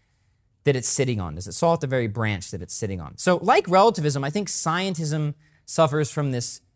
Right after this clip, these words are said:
this problem of self-referential incoherence. It's, it sort of defeats itself. So notoriously, just take the claim again, "Only science can give us knowledge," right? That's a claim.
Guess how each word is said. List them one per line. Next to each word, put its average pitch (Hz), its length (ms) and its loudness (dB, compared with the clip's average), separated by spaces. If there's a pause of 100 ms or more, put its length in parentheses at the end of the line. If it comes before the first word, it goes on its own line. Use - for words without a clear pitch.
(160)
this 135 100 -6
problem 170 260 4
of 131 80 0
self-referential 151 1040 2
incoherence. 131 540 -2
It's, 107 140 -2
it 135 140 -2
sort 202 140 4
of 156 120 2
defeats 190 400 -2
itself. 143 380 2
So 165 100 -2
notoriously, 202 640 2
just 151 180 -2
take 175 200 -2
the 214 60 4
claim 220 260 0
again, 143 400 0 (760)
"Only 214 300 6
science 175 560 2
can 156 180 0
give 139 160 2
us 131 160 0
knowledge," 90 540 -8 (240)
right? 117 220 -2 (200)
That's 151 160 -2
a - 40 -2
claim. 123 420 -2